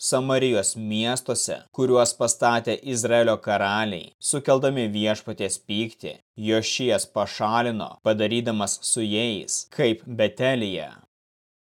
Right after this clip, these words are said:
Jis išžudė visus ten buvusius aukštumų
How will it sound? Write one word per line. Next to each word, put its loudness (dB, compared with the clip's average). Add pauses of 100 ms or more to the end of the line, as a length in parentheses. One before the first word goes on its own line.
(460)
Jis 0
išžudė -2
visus 0
ten 2
buvusius 0
aukštumų -2